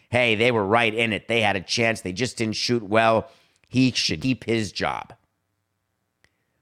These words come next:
Brad Stevens is a really, really good front office figure for the Celtics. The evaluation of Joe Mazzulla was not made during the forty-eight minutes of game seven.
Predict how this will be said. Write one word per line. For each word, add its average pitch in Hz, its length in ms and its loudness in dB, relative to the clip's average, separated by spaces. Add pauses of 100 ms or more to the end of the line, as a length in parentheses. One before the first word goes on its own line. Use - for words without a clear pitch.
(100)
Brad 147 280 2
Stevens 120 460 0
is 90 120 -6
a 92 80 -4
really, 98 340 0
really 90 400 -2
good 78 380 -2
front 90 320 -2
office 85 460 -4
figure 87 340 -4
for 92 160 -6
the 80 80 -8
Celtics. - 680 -8 (760)
The 113 120 0
evaluation 117 760 2
of 82 120 -6
Joe 101 180 0
Mazzulla 82 580 -2 (160)
was 87 200 -4
not 110 280 0
made 95 300 0
during 85 220 -4
the 80 40 -6
forty-eight 90 480 -2
minutes 87 300 -6
of 69 100 -14
game 76 240 -4
seven. - 440 -4